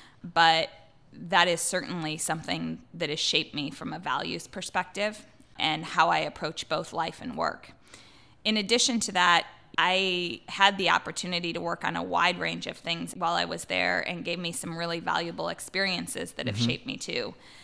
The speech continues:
Speaker 1: I worked on United Airlines for a long time. I got to travel the world. I got to travel the world alone, which was really interesting. And I had the ability to brand a country.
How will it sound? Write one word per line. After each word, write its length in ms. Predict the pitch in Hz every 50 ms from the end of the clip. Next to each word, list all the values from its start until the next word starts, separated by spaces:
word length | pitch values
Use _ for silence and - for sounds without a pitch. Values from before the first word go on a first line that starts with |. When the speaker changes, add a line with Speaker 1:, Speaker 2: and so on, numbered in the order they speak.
| - - - - - -
Speaker 1:
I 260 | - 143 143 156 165
worked 260 | 156 175 185 - -
on 140 | 175 180 180
United 340 | 170 170 175 170 175 170 160
Airlines 440 | 165 170 170 170 175 185 185 - -
for 120 | - -
a 60 | 180
long 220 | 175 175 175 180 170
time. 400 | - - 175 170 175 175 175 170
I 40 | -
got 180 | 160 156 -
to 100 | - -
travel 320 | - - - 147 151 170 160
the 80 | 156
world. 400 | 160 151 151 151 175 190 214 226 254 254 - - - - - - - - - - - _ _ -
I 80 | 139
got 180 | 160 151 143 -
to 80 | - -
travel 260 | - 160 147 - 175
the 80 | 170 165
world 220 | 165 160 165 -
alone, 640 | 143 156 151 143 156 156 175 196 214 233 233 240 247 -
which 240 | 185 185 - -
was 180 | - 208 196 -
really 280 | 196 202 202 214 208 208
interesting. 760 | 208 202 - 214 202 - - - 214 214 220 226 226 226 - - - - - - - - - - -
And 580 | - 196 180 180 175 170 170 170 165 160 - - - -
I 100 | 180 180
had 220 | 170 175 175 180 180
the 100 | 175 170
ability 500 | 170 170 175 175 175 170 175 170 160 160
to 460 | - - - 165 160 156 156 156 139
brand 360 | - - 175 165 175 170 165
a 60 | -
country. 680 | - - - 175 175 - - 226 240 254 254 254 254